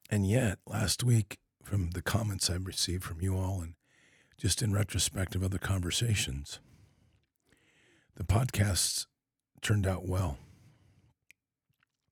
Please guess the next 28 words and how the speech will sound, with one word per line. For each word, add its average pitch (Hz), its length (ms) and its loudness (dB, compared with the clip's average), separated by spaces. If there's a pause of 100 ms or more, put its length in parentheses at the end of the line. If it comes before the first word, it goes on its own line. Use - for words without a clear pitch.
(280)
And 87 100 -2
I 82 60 0
put 85 240 0
that 107 220 2
to 78 80 -4
prayer. - 340 -8 (2250)
And 110 120 6
this 139 180 8
is, 160 140 4
again, 110 380 4
one 101 100 4
of 107 80 4
these 98 160 2
places 95 480 0
that - 100 -2
we 90 80 -4
start - 280 -4
to 85 100 -4
realize 87 600 0
that - 180 -4 (2250)
we 107 200 4
can 131 160 4
become 127 360 2
very 98 220 4
dependent 101 800 2 (160)
on 107 200 2
that 101 200 0 (120)
energized 95 800 0